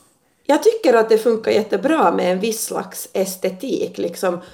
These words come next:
hur, beroende på hur man har det hemma. I, till exempel, jag nu, jag bor i ett,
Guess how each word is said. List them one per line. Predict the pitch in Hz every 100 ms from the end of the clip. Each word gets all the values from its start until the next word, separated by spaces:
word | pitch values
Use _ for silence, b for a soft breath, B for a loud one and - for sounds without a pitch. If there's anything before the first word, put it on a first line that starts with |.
| B 240
hur, | 240
beroende | 214 226 214 190
på | 202
hur | 196 196
man | 185 196
har | 196 190
det | 196
hemma. | - 240 196 - - 240 - b b b b b b - - _ -
I, | 233
till | 294
exempel, | 302 - - -
jag | 262 285 220 185
nu, | 180
jag | 233 254
bor | 262 226 208
i |
ett, | 202 208